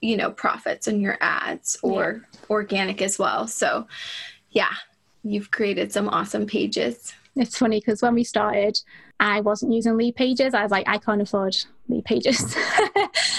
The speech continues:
Speaker 2: So I created all the pages on WordPress and, like, made them all clean. And then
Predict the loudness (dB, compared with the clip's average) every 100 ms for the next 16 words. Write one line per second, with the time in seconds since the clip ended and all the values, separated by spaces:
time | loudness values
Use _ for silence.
0 | -2 -2 -2 -6 _ 0 2 2 2 2
1 | 0 2 2 2 2 0 0 0 2 2
2 | 2 2 2 0 2 2 0 0 -2 -2
3 | -8 -18 -20 -6 0 2 2 2 0 2
4 | 0 0 -2 -2 0 2 0 0 _ _
5 | 0 2 2 2 0